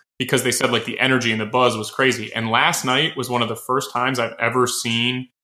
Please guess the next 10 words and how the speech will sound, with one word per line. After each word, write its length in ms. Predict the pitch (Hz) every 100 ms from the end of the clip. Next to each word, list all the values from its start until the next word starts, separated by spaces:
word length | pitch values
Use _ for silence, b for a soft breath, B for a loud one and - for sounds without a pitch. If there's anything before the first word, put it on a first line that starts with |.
| _ _ _ -
Zion 360 | 120 120 117
in, 80 | 113
like, 160 | 110 110
a 40 |
huge 560 | - - - 165 170 139
arena 280 | 120 123 151
like 200 | 156 180
that. 200 | 185 185
And 100 | 139 -
every 600 | 156 170 196 196 190